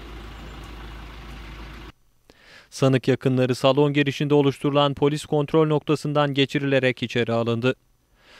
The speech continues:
Tutuksuz iki sanığın da katıldığı duruşma bir önceki celsede istenilen belgelerin okunması ile devam etti. Mahkeme Başkanı Vahdet Yaltepe, sanıklardan Ahmet Bulutlu'ya ilişkin Bilgi Teknolojileri ve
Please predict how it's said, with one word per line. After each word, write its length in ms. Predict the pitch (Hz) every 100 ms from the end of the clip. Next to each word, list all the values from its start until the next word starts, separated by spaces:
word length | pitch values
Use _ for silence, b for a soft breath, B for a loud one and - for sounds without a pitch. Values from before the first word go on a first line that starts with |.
| b
Tutuksuz 500 | - 165 165 - 170 -
iki 220 | 156 202
sanığın 400 | 175 180 175 170
da 80 | 170
katıldığı 640 | - 165 - 156 147 151
duruşma 520 | 139 139 139 - 131 120 b b
bir 120 | 147 208
önceki 440 | 214 202 202 214
celsede 480 | 180 180 165 185 180
istenilen 580 | 165 180 170 170 170 160
belgelerin 540 | 165 151 160 156 156
okunması 520 | 151 - 151 147 -
ile 180 | 139 127
devam 380 | 117 113 117 113
etti. 280 | 117 - 131 _ _ _ _ b b b b
Mahkeme 420 | 120 117 - 127 127
Başkanı 440 | 127 - 147 156
Vahdet 400 | 139 123 143 135
Yaltepe, 560 | 139 135 120 135 127 120 b b
sanıklardan 720 | - 170 190 196 185 190 190 -
Ahmet 440 | 151 147 165 151
Bulutlu'ya 540 | 160 170 165 - 156 151
ilişkin 520 | 143 143 - 143 117
Bilgi 260 | 127 139
Teknolojileri 840 | 170 165 - 165 156 139 160 165 160
ve 140 | 156